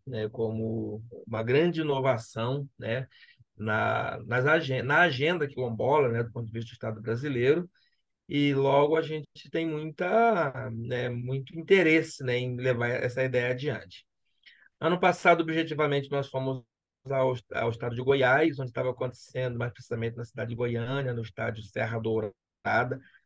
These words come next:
onde estava acontecendo a final dos Jogos, é, Goianos de Futebol Quilombola. Então, quer dizer, já é uma versão, já era uma versão estadual daquilo que a gente vinha pretendendo fazer nacionalmente. Foi sensacional,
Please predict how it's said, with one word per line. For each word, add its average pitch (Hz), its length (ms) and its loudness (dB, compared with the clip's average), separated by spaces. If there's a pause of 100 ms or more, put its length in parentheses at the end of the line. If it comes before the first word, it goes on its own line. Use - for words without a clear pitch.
(140)
onde 120 100 -2
estava 131 180 2
acontecendo 131 440 0
a 123 280 0
final 135 640 4
dos 117 240 -4
Jogos, 120 500 0 (600)
é, 117 420 4
Goianos 127 800 2
de 117 100 -8
Futebol 113 420 -4
Quilombola. 113 720 2 (120)
Então, 123 240 -2
quer 127 140 2
dizer, 113 180 0
já 120 100 0
é 123 40 4
uma 131 200 2
versão, 131 500 -2
já 127 160 -2
era 147 220 6
uma 147 140 0
versão 131 280 -4
estadual 117 720 2 (460)
daquilo 127 400 0
que 139 100 0
a 131 40 0
gente 127 200 -4
vinha 127 140 -2
pretendendo 120 500 -4
fazer 117 240 -4
nacionalmente. 113 840 -2
Foi 147 160 0
sensacional, 120 960 -2